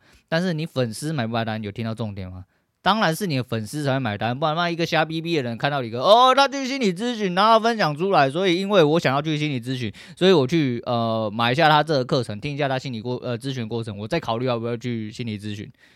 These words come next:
你是白痴吗？你他妈不会直接去问就好了？你是低能儿吗？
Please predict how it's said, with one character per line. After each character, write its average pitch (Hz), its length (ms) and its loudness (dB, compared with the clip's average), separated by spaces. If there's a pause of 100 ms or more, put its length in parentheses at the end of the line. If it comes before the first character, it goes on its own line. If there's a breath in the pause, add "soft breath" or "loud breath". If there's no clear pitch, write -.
(120)
你 147 60 -8
是 160 60 -2
白 135 220 6
痴 139 240 -2
吗？ 123 180 2
你 113 60 -4
他 143 80 2
妈 156 120 4
不 139 120 -2
会 139 100 0
直 123 60 -10
接 127 100 0
去 131 80 0
问 127 240 0
就 120 100 0
好 90 140 -2
了？ 85 120 -12 (600 soft breath)
你 170 120 -8
是 165 60 -10
低 165 220 -6
能 143 180 0
儿 113 140 -2
吗？ 98 260 -6